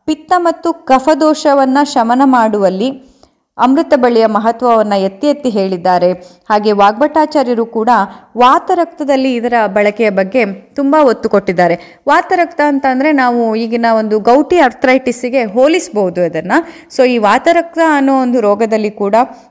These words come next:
ಅಮೃತ ಬಳ್ಳಿಯ ಒಂದು ಮಹತ್ವವನ್ನ ತುಂಬಾ, ಆ, ಒಂದು ಒತ್ತು ಕೊಟ್ಟು ನಮ್ಮ ವಾಗ್ಭಟಾಚಾರ್ಯರು ಹೇಳಿದ್ದಾರೆ. ಹಾಗೇನೆ ಲಘುತ್ರಯಿಯಲ್ಲಿ ಕೂಡ ಶಾರಂಗದಾಚಾರ್ಯರು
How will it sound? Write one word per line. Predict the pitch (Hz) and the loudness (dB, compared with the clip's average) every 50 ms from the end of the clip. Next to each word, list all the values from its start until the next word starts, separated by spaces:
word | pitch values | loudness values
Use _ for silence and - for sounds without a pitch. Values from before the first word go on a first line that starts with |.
| _ - | _ -6
ಅಮೃತ | - 190 220 240 311 285 - 330 | -4 -2 0 0 0 0 0 0
ಬಳ್ಳಿಯ | 277 294 277 269 269 262 | 2 2 2 2 2 2
ಒಂದು | 254 240 233 233 220 | 0 0 -2 -4 -4
ಮಹತ್ವವನ್ನ | 208 208 196 226 226 226 - 247 226 208 196 185 196 220 240 233 - - - _ _ _ | -4 -4 -4 -6 -6 -4 -2 -2 0 0 0 -2 -2 -4 -4 -6 -8 -20 -20 _ _ _
ತುಂಬಾ, | - 262 262 285 302 320 311 339 339 339 320 - - - - - 175 220 220 | -2 0 2 2 2 4 4 4 4 2 2 -2 -4 -10 -20 -16 -8 -4 -2
ಆ, | 220 220 214 208 208 208 | 0 0 2 2 2 2
ಒಂದು | 202 220 220 220 214 214 202 202 196 190 190 185 - | 2 0 0 0 -2 -2 -2 0 0 0 0 -2 -2
ಒತ್ತು | - 220 247 254 247 - 359 349 | 0 0 0 0 0 -2 -2 0
ಕೊಟ್ಟು | 339 311 294 311 - 392 440 466 453 - - - - | 0 0 0 -2 -2 0 -2 -2 -2 -6 -20 -10 -6
ನಮ್ಮ | 269 247 240 233 233 233 226 220 214 208 | -4 -2 0 2 2 4 4 4 2 0
ವಾಗ್ಭಟಾಚಾರ್ಯರು | 190 - - 185 214 240 254 254 247 320 330 320 294 254 240 - 247 214 196 202 226 294 | -2 -4 -6 -4 0 0 0 2 0 -2 0 2 0 0 0 0 0 0 0 0 -2 -2
ಹೇಳಿದ್ದಾರೆ. | 277 262 208 190 185 165 175 175 160 165 - - - - - _ _ _ | 0 -2 -2 -2 -2 -2 -2 -2 -2 -4 -8 -12 -20 -20 -20 _ _ _
ಹಾಗೇನೆ | - 302 311 320 339 370 370 370 | -2 0 0 0 0 0 0 0
ಲಘುತ್ರಯಿಯಲ್ಲಿ | 277 208 185 190 247 262 262 311 311 311 311 311 311 302 294 302 | 2 2 2 2 0 -4 -2 0 0 0 2 2 0 0 0 -2
ಕೂಡ | 294 294 294 285 294 294 302 294 - - - _ - | -2 -2 0 0 0 0 -2 -4 -10 -20 -20 _ -8
ಶಾರಂಗದಾಚಾರ್ಯರು | - 262 240 220 214 226 233 226 220 226 226 214 208 214 220 220 226 226 226 - 233 220 226 220 220 285 294 226 226 240 - - | -2 0 2 2 2 0 -2 -2 2 2 2 0 0 0 2 2 2 2 2 0 -2 0 0 0 0 0 0 -2 -2 -6 -12 -16